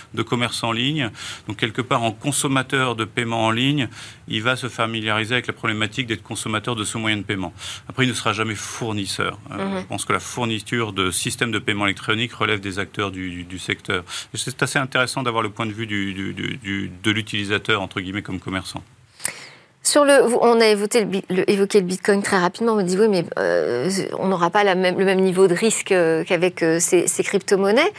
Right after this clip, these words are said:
Speaker 2: Ça, ça pose la question de l'infrastructure, justement, qui est choisie pour, euh, pour cette crypto-monnaie. Parce qu'aujourd'hui,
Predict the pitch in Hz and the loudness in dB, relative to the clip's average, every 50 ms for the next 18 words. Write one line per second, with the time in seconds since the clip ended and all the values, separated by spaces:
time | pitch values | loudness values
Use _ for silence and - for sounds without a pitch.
0 | - - - - - - - - 131 131 - - 220 220 226 - - 262 - 381 | -10 -14 -14 -16 -16 -10 -6 -4 -4 -2 0 4 4 4 6 4 2 2 4 4
1 | 381 349 277 - 262 - - 381 339 294 254 254 247 - - 294 - - - 262 | 6 6 4 2 0 -2 0 2 4 4 4 4 4 2 -2 -2 -2 -2 -6 -8
2 | - - - 294 277 214 208 - - 226 220 214 208 - 214 185 - - 208 190 | -4 -2 0 0 0 0 -2 0 2 2 2 2 2 2 2 2 2 2 2 2
3 | 185 185 196 196 - - 170 165 165 156 147 147 139 147 - - 180 - - 175 | 2 2 0 -2 -2 -4 -4 -2 0 2 2 2 0 -2 -4 -6 -4 -2 -2 -2
4 | - - - 175 - - 185 202 240 320 415 - - 220 190 196 190 196 240 330 | -2 -2 -6 -4 -2 0 0 2 2 2 0 0 0 2 2 4 4 4 4 4